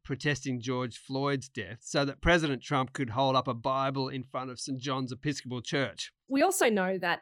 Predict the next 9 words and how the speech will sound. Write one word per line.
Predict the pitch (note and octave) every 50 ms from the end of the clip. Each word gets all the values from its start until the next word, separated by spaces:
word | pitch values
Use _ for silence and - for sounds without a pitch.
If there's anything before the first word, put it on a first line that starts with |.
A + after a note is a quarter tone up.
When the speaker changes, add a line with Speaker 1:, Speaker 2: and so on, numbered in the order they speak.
| -
Speaker 2:
eighty-one | - A#3+ B3+ B3 A#3+ F#3+ F#3 F#3
percent | F3+ F#3 F3 - - E3+ - -
of | F#3+ -
white | E3+ E3 F#3 G3 G3 G3+ -
evangelicals | G#3 F#3 F#3 F3+ F3+ E3+ D#3 D#3+ F3+ - - E3+ D#3 E3+
voted | D#3+ F3+ F#3+ F#3 F3+ F3 E3
for | - E3+
Donald | - - E3+ E3 C#3 C3
Trump | - - - B3 F#3 E3+ F3+ -